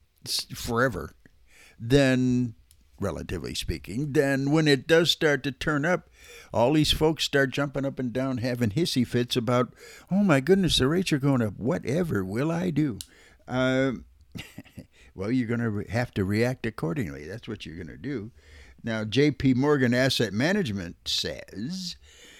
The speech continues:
their long-term analysis suggests that the correlation between the weekly changes in long-term interest rates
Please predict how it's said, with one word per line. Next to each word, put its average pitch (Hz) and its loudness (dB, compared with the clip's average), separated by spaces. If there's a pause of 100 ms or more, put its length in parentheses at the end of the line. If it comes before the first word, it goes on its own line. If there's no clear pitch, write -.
(180)
their 139 4
long-term 135 2
analysis 120 0
suggests 117 -2
that 113 -4
the 104 -4 (120)
correlation 143 0
between 113 2
the 92 -4
weekly 139 0
changes 131 2
in 98 -2
long-term 120 -2
interest 156 -6
rates 170 -4